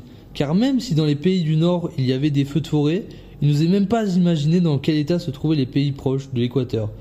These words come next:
Tim se dirigea vers son bureau et il commença à travailler sur un nouveau modèle de voiture.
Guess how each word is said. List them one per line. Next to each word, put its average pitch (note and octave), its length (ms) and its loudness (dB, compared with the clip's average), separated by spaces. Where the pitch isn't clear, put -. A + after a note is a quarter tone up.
Tim - 220 0
se F3 140 -2
dirigea C3+ 340 2
vers C#3+ 160 0
son C3 100 -2
bureau B2+ 480 0
et B2+ 100 -2
il B2 60 -2
commença D3 360 0
à D#3 40 -2
travailler C#3 360 -2
sur - 160 -4
un B2 40 0
nouveau C#3+ 220 2
modèle C#3+ 240 2
de B2 80 -2
voiture. A2 400 -2